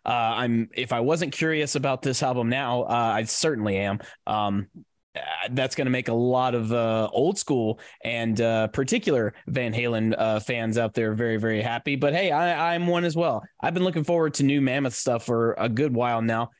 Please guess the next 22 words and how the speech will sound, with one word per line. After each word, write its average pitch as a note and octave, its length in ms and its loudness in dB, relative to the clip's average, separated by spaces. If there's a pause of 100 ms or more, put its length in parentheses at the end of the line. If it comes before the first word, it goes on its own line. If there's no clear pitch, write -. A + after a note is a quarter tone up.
(120)
and, A2+ 400 -2
uh, A#2 360 2
that C#3 500 -2
is B2+ 160 -2
just, C#3 320 0
uh, D3+ 240 2
just E3 220 -4
a D#3 60 2
little D#3+ 360 2 (580)
extra D3+ 680 0 (260)
flavoring, C#3 800 0 (260)
you B2 160 -2
know, A#2 80 -2
just C3+ 220 -2
to C#3 60 0
get D3 320 -2
you, C#3 360 4
uh, C3+ 80 4
in C#3 200 2
the C#3 80 2
mood D3+ 480 4
for A#2+ 340 2